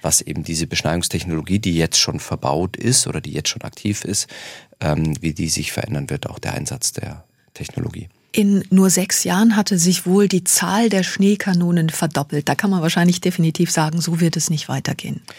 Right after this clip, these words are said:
Speaker 1: Nein, absolut nicht, weil es sich einfach, ähm, wirtschaftlich auch nicht mehr rentiert, ne? Und man muss immer dazu wissen, das ist ein erheblicher Investitionsaufwand,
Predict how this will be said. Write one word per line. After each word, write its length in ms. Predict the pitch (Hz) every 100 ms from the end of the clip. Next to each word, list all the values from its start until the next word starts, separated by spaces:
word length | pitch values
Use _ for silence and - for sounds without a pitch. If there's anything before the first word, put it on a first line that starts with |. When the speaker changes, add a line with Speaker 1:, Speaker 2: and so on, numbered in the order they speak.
| - -
Speaker 1:
Nein, 240 | 78 80
absolut 340 | - 98 98 101
nicht, 180 | 104 -
weil 100 | 87
es 80 | 90
sich 220 | 92 -
einfach, 320 | 87 - 90 -
ähm, 580 | 90 82 85 85 87 -
wirtschaftlich 560 | - 104 180 - 82 -
auch 60 |
nicht 220 | 78 76
mehr 120 | 80 73
rentiert, 420 | 71 - 73 76
ne? 120 | 95
Und 140 | -
man 160 | 90 87
muss 160 | 87 101
immer 300 | 98 90 90
dazu 460 | 90 - 98 95 -
wissen, 260 | 95 -
das 140 | - 85
ist 140 | 90
ein 120 | 95
erheblicher 720 | - 90 95 110 120 98 92 90
Investitionsaufwand, 1160 | - - - - - - - 104 - 104 123